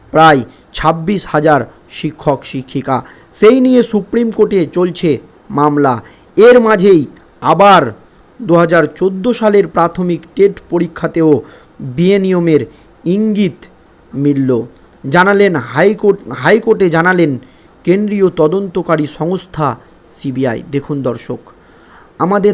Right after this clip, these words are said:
রাজ্যে একটাও চাকরি কি সঠিকভাবে হয়নি? বিরোধী দলনেতা শুভেন্দু অধিকারী যে অভিযোগগুলো করছেন বিভিন্ন সভায়, তা কিন্তু ধীরে ধীরে সত্য প্রমাণিত হচ্ছে। আবারও কিন্তু এই সত্তর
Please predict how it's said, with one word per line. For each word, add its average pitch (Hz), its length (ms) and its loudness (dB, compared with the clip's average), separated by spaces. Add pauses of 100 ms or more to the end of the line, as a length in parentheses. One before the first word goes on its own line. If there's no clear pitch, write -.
রাজ্যে 151 380 -4 (380)
একটাও - 640 -4
চাকরি 208 540 -6 (800)
কি 202 100 -6 (140)
সঠিকভাবে 180 580 -4 (100)
হয়নি? 180 320 -4 (600)
বিরোধী 214 480 2
দলনেতা 247 360 2 (100)
শুভেন্দু 226 380 -2 (100)
অধিকারী 214 340 -2 (100)
যে 214 60 0 (120)
অভিযোগগুলো 190 560 -2 (140)
করছেন 220 380 0 (380)
বিভিন্ন 170 320 -4 (160)
সভায়, 143 340 -2 (500)
তা 170 80 2 (120)
কিন্তু 202 240 -6 (100)
ধীরে 160 200 0
ধীরে 180 220 -2
সত্য - 400 -10 (160)
প্রমাণিত 170 420 -2
হচ্ছে। 135 380 -8 (640)
আবারও 220 380 2
কিন্তু 190 380 -6 (160)
এই 156 160 0
সত্তর 170 480 -4